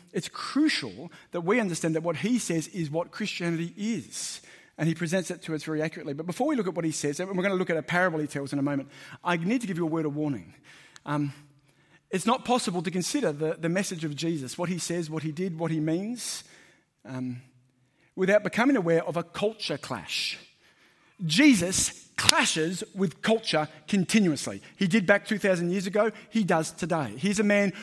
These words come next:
who relentlessly marches to his own drumbeat. Um, come what may, no matter the cost, it cost him his life. Yet he always speaks the truth. We saw a little bit of that last week in the passage we looked at about happiness. How does he recruit his followers? <laughs> He doesn't offer them money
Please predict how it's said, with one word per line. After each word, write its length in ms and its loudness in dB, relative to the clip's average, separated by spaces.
who 280 4
relentlessly 640 4
marches 460 0
to 100 -8
his 120 0
own 140 2
drumbeat. 440 2
Um, 160 -4
come 220 8
what 120 6
may, 240 6
no 140 4
matter 300 6
the 100 0
cost, 320 0
it 80 -10
cost 200 -2
him 60 -2
his 140 0
life. 240 6
Yet 120 4
he 100 4
always 320 8
speaks 720 0
the 120 8
truth. 800 -2
We 80 4
saw 160 4
a 40 6
little 160 6
bit 100 4
of 80 -2
that 200 0
last 340 2
week 220 -2
in 80 -2
the 80 0
passage 320 -2
we 80 -2
looked 180 -4
at 80 -4
about 180 -4
happiness. 400 -2
How 160 6
does 100 2
he 80 0
recruit 320 -4
his 140 -6
followers? 560 -6
<laughs> 60 -12
He 80 4
doesn't 200 8
offer 140 4
them 220 4
money 420 2